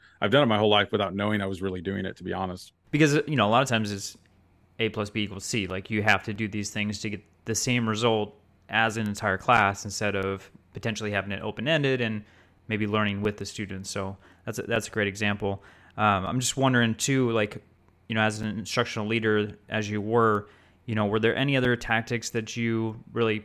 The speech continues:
Speaker 2: pushed for innovation? I know a lot of times technology is kind of the one area,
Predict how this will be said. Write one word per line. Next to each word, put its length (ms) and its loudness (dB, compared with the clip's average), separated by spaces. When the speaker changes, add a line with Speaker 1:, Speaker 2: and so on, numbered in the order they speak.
Speaker 2:
pushed 420 0
for 540 -4
innovation? 420 0
I 40 4
know 340 2
a 40 -8
lot 200 6
of 80 2
times 440 -2
technology 680 2
is 120 -4
kind 140 -4
of 60 -4
the 100 -2
one 640 0
area, 600 0